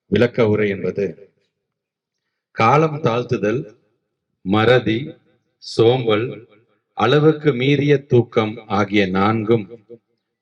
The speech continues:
கெடுகின்ற ஒருவர் விரும்பி ஏறும் தோணிகளாம்" என்கின்ற அந்த விளக்க உரையோடு தலாபாக்கோ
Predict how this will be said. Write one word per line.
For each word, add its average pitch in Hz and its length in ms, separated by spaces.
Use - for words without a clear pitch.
கெடுகின்ற 160 540
ஒருவர் 117 460
விரும்பி 151 540
ஏறும் 113 360
தோணிகளாம்" 104 720
என்கின்ற 95 640
அந்த 95 220
விளக்க 95 340
உரையோடு 92 440
தலாபாக்கோ 117 640